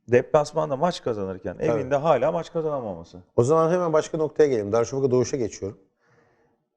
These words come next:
Speaker 2: Şimdi dört maç yapıldı. Şimdi iki galibiyet, iki mağlubiyet değil mi? Maçları sayıyorum. Kızılyıldız deplasman galibiyeti.
Speaker 1: Yo, iyi.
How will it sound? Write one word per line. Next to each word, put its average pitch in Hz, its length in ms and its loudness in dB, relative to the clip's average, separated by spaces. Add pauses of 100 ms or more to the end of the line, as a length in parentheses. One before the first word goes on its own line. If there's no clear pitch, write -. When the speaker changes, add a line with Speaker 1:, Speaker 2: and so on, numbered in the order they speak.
(180)
Speaker 2:
Şimdi 107 180 4
dört 185 240 6
maç 113 300 -6
yapıldı. 110 520 -6 (360)
Şimdi 92 220 -14 (120)
iki - 200 -8
galibiyet, 143 320 2
iki 156 160 -8
mağlubiyet 92 440 -6
değil 151 100 -6
mi? 87 80 -12 (600)
Maçları 120 360 0
sayıyorum. 120 500 -6
Kızılyıldız 131 500 0
deplasman 117 500 -4
galibiyeti. 87 500 -12 (300)
Speaker 1:
Yo, - 240 -6
iyi. - 220 -12